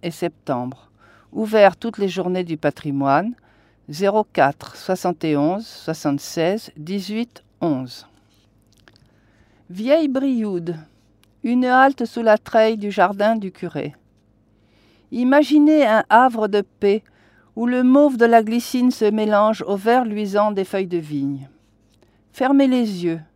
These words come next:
et respirez ces odeurs mêlées de romarin et de lavande, de lilas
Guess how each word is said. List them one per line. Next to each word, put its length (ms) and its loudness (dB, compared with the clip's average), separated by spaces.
et 120 -6
respirez 580 -2
ces 260 -4
odeurs 320 0
mêlées 320 -2
de 120 -2
romarin 560 -2
et 40 -4
de 100 -6
lavande, 640 0
de 120 -6
lilas 500 0